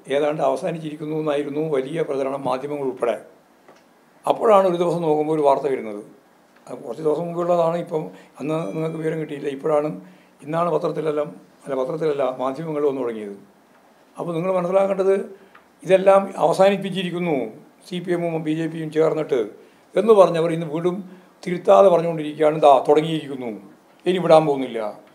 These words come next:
മുഖ്യമന്ത്രിയിലേക്ക് എത്താൻ പോവുകയാണെന്ന്." ശുദ്ധ അസംബന്ധങ്ങൾ എഴുന്നള്ളിച്ച് പഠിച്ച കുറേ മാധ്യമ ശൃംഖലയാണ് കേരളത്തിലുള്ളത്.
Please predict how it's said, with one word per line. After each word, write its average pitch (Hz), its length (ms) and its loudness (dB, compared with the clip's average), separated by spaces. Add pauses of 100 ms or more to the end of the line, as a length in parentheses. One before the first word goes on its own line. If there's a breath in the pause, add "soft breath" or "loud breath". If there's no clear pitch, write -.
(140)
മുഖ്യമന്ത്രിയിലേക്ക് 165 640 0
എത്താൻ 135 280 0
പോവുകയാണെന്ന്." 120 460 -4 (140)
ശുദ്ധ 185 320 -8 (460 loud breath)
അസംബന്ധങ്ങൾ 151 640 -4
എഴുന്നള്ളിച്ച് 135 540 -4
പഠിച്ച 117 360 -6
കുറേ 127 400 -6 (380 loud breath)
മാധ്യമ 131 400 -2
ശൃംഖലയാണ് 127 640 -4
കേരളത്തിലുള്ളത്. 110 600 -6